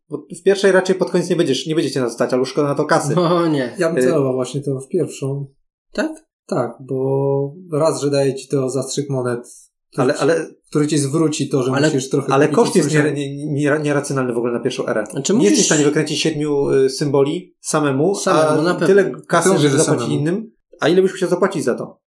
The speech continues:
Speaker 2: Jak ci się trafiły zniżki, elo?
Speaker 3: Jak dostaniesz złote, masz, masz cztery monety na start, więc... Jakby
Speaker 2: Jesteś
Speaker 3: dało
Speaker 2: w stanie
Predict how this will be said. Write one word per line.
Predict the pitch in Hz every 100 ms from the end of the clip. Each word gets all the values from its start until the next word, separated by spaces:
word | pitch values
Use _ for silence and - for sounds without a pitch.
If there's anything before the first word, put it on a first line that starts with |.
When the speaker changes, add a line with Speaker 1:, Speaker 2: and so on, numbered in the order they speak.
| -
Speaker 2:
Jak | - -
ci | 247
się | 240
trafiły | 196 185 147
zniżki, | 131 123 214
elo? | 226 131 120 -
Speaker 3:
Jak | 185 160
dostaniesz | 151 160 135
złote, | 131 123 131 139 156
masz, | 151 -
masz | 156
cztery | - 147
monety | 139 131 147
na | 127
start, | - 131 - 156
więc... | 160 151 - - _ _
Jakby | 151 156 165
Speaker 2:
Jesteś | 165 175
Speaker 3:
dało | 165 156
Speaker 2:
w |
stanie | 147